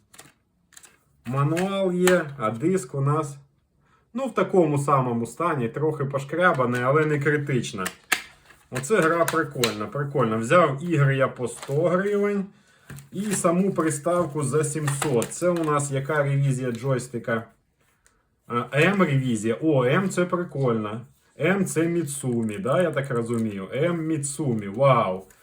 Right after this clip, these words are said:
Оце повезло, так повезло. М Міцумі, супер. Блін, клас.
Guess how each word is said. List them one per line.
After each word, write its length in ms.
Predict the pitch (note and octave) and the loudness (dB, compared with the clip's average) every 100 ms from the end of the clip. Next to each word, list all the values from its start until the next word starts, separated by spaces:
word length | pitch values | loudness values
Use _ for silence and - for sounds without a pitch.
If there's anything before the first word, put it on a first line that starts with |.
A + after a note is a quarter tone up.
| - | -12
Оце 340 | A#2+ C3+ - F3 | -6 -4 2 2
повезло, 640 | - F#3+ F#3+ D#3+ F3 F3 | 4 4 4 4 4 4
так 240 | F3 D#3 - | 4 0 -2
повезло. 1200 | E3+ E3+ D3 C#3+ C3 B2+ B2 A#2+ A#2+ A#2+ A2 - _ _ _ _ - - | -2 0 -2 0 0 2 2 2 2 0 -2 -4 _ _ _ _ -16 -4
М 340 | C3+ E3+ F3+ | 0 2 2
Міцумі, 840 | F3 F3 D3+ - - D#3 D#3 D3+ C#3+ | 0 0 -2 -6 -6 -2 -2 -2 -4
супер. 680 | C#3 - F3 D3+ C3 G#2+ F#2 _ _ _ | -4 -2 0 2 0 -2 -4 _ _ _
Блін, 520 | G#2 G#2+ C3+ C3+ B2+ | -12 0 4 6 4
клас. 600 | A2 C#3 D3 C#3+ - - | 0 0 4 4 2 -4